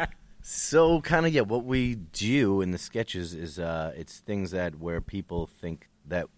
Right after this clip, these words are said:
Speaker 2: things that they think they know are correct, but when you actually look at, look at what it is, there's more to it. So it's like we try to sometimes show that it's silly stuff, but then, you know, underneath it, there's actually, like,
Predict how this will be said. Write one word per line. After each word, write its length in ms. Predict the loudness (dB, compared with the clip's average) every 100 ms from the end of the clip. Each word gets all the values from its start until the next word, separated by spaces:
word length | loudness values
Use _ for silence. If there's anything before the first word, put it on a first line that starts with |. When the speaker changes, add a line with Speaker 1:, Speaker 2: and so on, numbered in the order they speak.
| _
Speaker 2:
things 240 | -2 -2 2
that 180 | 0
they 140 | 0 -4
think 400 | -4 -6 -6 -4
they 180 | -4 -2
know 380 | -2 -2 -2
are 100 | -4
correct, 760 | -10 -10 -4 -4 -4 _ -20 -20 -20 _ -14
but 340 | -2 0 0 -4 _
when 200 | -10 -4
you 100 | 0
actually 300 | 0 0 -2
look 200 | -2 -2
at, 140 | -4 -6 _ _ _ -6
look 160 | -4 -2
at 120 | -2
what 160 | 0
it 120 | 0 2
is, 240 | 2 2
there's 160 | -4 -4
more 220 | -2 -4
to 260 | -4 -4
it. 120 | -4 -4 _ _
So 480 | -16 -6 -2 0 0
it's 160 | -4 -4
like 140 | -6 -6
we 100 | -8
try 180 | -4 -2
to 440 | -2 -2 -4 -8 -14
sometimes 400 | -8 -4 -2 -2
show 280 | 2 2 2
that 120 | 0 -6 -18 _
it's 120 | -8 2
silly 260 | 6 6
stuff, 300 | 6 6 4 2
but 140 | -2
then, 220 | 0 0 -4 _
you 160 | -4 -2
know, 60 |
underneath 440 | 0 2 4 2 -2
it, 160 | -6
there's 220 | -4 -4
actually, 320 | -4 -6 -8 -6
like, 200 | -6